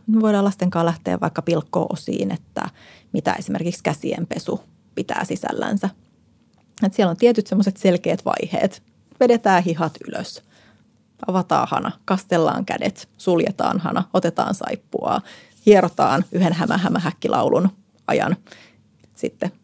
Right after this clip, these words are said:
saippuaa käsiin, avataan hana, huuhdellaan kädet, suljetaan hana, otetaan pyyhe, kuivataan kädet. Ja sit lasten kanssa niitä voi lähteä vaikka ihan kuvakortein tuomaan ihan selkeästi esille, että mitä vaiheita meissä siellä käsienpesussa oli.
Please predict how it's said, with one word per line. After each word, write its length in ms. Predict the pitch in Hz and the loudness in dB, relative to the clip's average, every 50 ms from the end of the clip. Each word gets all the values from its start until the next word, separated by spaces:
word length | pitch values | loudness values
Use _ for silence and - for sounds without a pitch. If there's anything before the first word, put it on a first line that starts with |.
| _ - | _ -10
saippuaa 560 | - - 202 196 190 - - - - - 190 | -2 0 0 0 0 2 2 2 2 2 0
käsiin, 480 | - - - - - - - 185 180 - - | -2 -4 -4 -4 -4 -2 -2 -2 -4 -4 -4
avataan 460 | 220 208 202 190 - - - - 170 | 0 0 0 0 0 -2 -2 -2 -4
hana, 260 | - 170 - - 190 - - _ _ _ - | -4 -4 -4 -4 -6 -8 -10 _ _ _ 4
huuhdellaan 600 | 208 190 185 190 - 147 156 - - - - 165 | 4 4 6 4 4 2 2 2 2 0 -2 -4
kädet, 440 | - - - - - - - - - _ _ _ _ _ _ _ _ _ _ _ _ _ | -6 -6 -6 -6 -8 -10 -12 -20 -20 _ _ _ _ _ _ _ _ _ _ _ _ _
suljetaan 600 | - - 208 196 175 156 170 - - - - - | -2 2 2 4 4 2 0 0 -2 -2 -2 0
hana, 240 | - - - - 190 - _ _ _ _ _ _ _ _ - | -2 -2 -2 -2 -4 -6 _ _ _ _ _ _ _ _ -6
otetaan 400 | - - 180 - - - - 196 | -2 -2 -2 0 0 0 0 -2
pyyhe, 360 | - - - - - 180 175 - - _ _ _ | -2 -4 -4 -2 -2 -2 -4 -6 -8 _ _ _
kuivataan 540 | - - 175 185 170 175 - - - - - | 0 0 2 2 2 -2 -2 -4 -6 -6 -8
kädet. 360 | - - - - - - - - - - _ _ _ _ - - - - - - - - - - - - - - | -12 -16 -18 -18 -20 -20 -20 -20 -20 -20 _ _ _ _ -20 -20 -20 -20 -20 -18 -18 -16 -16 -16 -18 -18 -4 0
Ja 80 | 226 220 | 2 4
sit 160 | - 240 240 | 4 6 4
lasten 280 | 233 226 - - 202 190 | 4 2 2 2 2 2
kanssa 260 | 196 185 185 - 180 | 2 2 0 2 2
niitä 180 | 180 175 175 - | 2 2 2 2
voi 140 | 175 170 160 | 2 2 2
lähteä 340 | 165 160 - - - 156 147 | 2 0 -2 -4 -4 -2 -2
vaikka 220 | - - - - | -2 -4 -2 -2
ihan 180 | - 170 - - | -2 -2 -2 -2
kuvakortein 880 | - - - - - - - - - - - - - - - 185 185 - _ _ _ _ _ - | -2 -2 -2 -2 -4 -2 -4 -2 -4 -4 -8 -6 -4 -2 -2 -2 -2 -4 _ _ _ _ _ -2
tuomaan 400 | - 165 - - - - - - - | 0 2 2 2 2 0 -2 -2 -2
ihan 120 | 180 - | -2 -2
selkeästi 500 | - - - - - - 185 - - - - | -2 -4 -4 -4 -2 -4 -4 -4 -6 -6 -8
esille, 320 | - - - - - - | -8 -6 -6 -8 -6 -6
että 140 | 240 240 - | -6 -4 -4
mitä 240 | 302 285 - 170 151 | -4 -4 -4 -2 -2
vaiheita 440 | 190 226 226 190 185 - 185 - | 0 0 0 0 -2 -4 -4 -4
meissä 260 | 170 170 - - - - | -4 -4 -4 -4 -4 -4
siellä 140 | - - | -6 -6
käsienpesussa 720 | - - - - - - - - - - - - - - - - | -6 -6 -6 -6 -4 -4 -4 -4 -6 -8 -8 -8 -8 -8 -8 -6
oli. 260 | - - 185 185 190 | -4 -4 -4 -4 -6